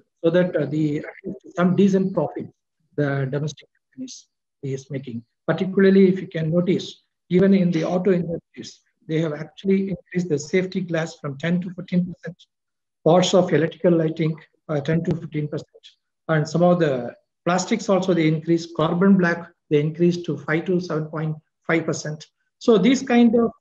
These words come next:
uh, rate changes needs to happen because they have to sustain the domestic Make in, Make in India concept also. When a reference to the supply chain, I think a lot of things needs to be done on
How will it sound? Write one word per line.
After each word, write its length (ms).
uh, 220
rate 240
changes 460
needs 240
to 100
happen 340
because 340
they 100
have 220
to 300
sustain 560
the 340
domestic 460
Make 200
in, 380
Make 180
in 80
India 260
concept 420
also. 340
When 500
a 80
reference 420
to 80
the 100
supply 380
chain, 260
I 120
think 260
a 40
lot 140
of 200
things 320
needs 180
to 120
be 100
done 340
on 380